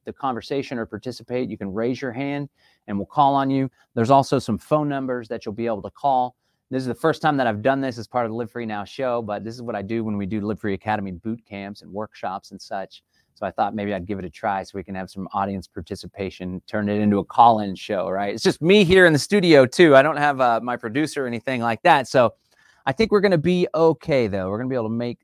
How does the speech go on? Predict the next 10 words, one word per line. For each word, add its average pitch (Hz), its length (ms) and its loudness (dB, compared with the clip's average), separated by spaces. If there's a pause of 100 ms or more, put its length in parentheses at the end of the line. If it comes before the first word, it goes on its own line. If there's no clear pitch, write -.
this 110 260 -8
happen. 123 440 -8
So 135 240 0 (300)
again, 139 300 -2
join 170 260 -2
us 170 120 -8
in 165 80 -8
the 131 80 -6
Zoom 160 320 -6
chat. 160 560 -6